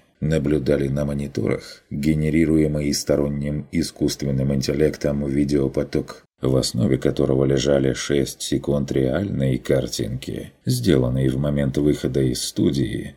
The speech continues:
Максима Перепелкина. Настоящие события, происходящие в помещении, и исправно записанные на объемные физические накопители внутри самих камер,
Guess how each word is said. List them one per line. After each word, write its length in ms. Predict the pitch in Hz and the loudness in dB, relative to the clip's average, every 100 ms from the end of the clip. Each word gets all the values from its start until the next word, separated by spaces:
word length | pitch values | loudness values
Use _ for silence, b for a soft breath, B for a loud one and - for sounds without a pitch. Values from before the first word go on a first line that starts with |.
| - | -2
Максима 580 | 76 71 - 78 71 | 0 0 -2 -2 0
Перепелкина. 1040 | 69 73 78 76 64 62 64 55 - - - _ _ _ | 0 0 0 2 0 -2 -6 -6 -10 -14 -18 _ _ _
Настоящие 880 | 64 71 67 - 78 104 113 - 69 | -8 -4 -4 0 0 0 -2 -2 -2
события, 600 | 65 76 65 65 - 71 | 2 0 2 0 2 2
происходящие 880 | 67 71 69 - 76 67 65 - 71 | 2 0 0 0 2 2 0 0 -2
в 100 | 67 | 0
помещении, 840 | - 73 69 - 55 50 - - - _ - | -2 -2 -2 -2 -2 -4 -12 -16 -18 _ 2
и 180 | 82 | 4
исправно 500 | 80 - 95 101 98 | 4 2 0 2 0
записанные 720 | 90 87 92 90 - 82 80 78 | 0 -2 -2 -2 -2 -2 -4 -4
на 200 | 78 76 | -4 -2
объемные 680 | 69 73 85 73 71 67 | 2 4 4 2 -2 -2
физические 840 | 67 76 73 73 71 67 - 71 65 | 0 2 2 2 0 -4 -2 -2 -2
накопители 720 | 67 71 67 76 - 67 65 | 0 -2 0 0 2 2 2
внутри 560 | 64 65 67 - 69 | 0 -2 -2 0 0
самих 580 | 64 - 67 67 98 107 | 0 0 0 0 -2 -4
камер, 520 | - 71 64 58 - | -2 0 0 -6 -10